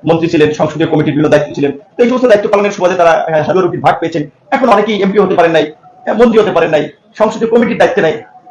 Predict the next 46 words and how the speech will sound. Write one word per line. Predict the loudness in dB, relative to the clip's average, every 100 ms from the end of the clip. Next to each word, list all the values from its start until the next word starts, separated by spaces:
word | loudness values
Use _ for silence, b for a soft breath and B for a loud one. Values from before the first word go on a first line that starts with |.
| -6
কাজে | -2 0
এখন | 2
তো | 2
হালুয়া | 2
রুটির | 2 0
ভাগ | -2 -2
পাচ্ছেন | -6 -8 -14
না। | _ _ _ _ _ -2
এইটা | 0
হচ্ছে | 0 2
তাদের | 2 2 0
অন্তর | -2 -2 0
জ্বালা, | 2 2 0 -6 -12
ক্ষোভ। | -2 0 -2 -10 _ _ -12
দ্বিতীয়ত | -6 -4 -2 2
তারা | 4 4
দেখছে | 0 -4
যে | -2
না, | -2 -4 -12 _ _
শেখ | -4 -2
হাসিনা | -4 -4
তো | 0
তাদেরকে | 2 2 0 -4 -6 _ -4
এই | -2 -2
নির্বাচনে | -2 0 0 -2
এনে | -4 0
তাদের | 0 0 0
জোটে | 2
রেখে | 2 2 0
এখন | -2 -2
তো | -2
তাদেরকে | -2 -2
টিস্যু | -2 0
পেপার | 2 4 2
বানিয়েছে, | 0 -2
গামছা | -2 -2 -4 -4
শেষ | -2
এখন | 0
রাস্তা | -2 -2
ছুড়ে | -4 -2
ফেলেছে। | -2 -2
কারণ | -2
একসময় | -2 0
না | 2 2
আওয়ামী | 0
লীগকে, | -4 0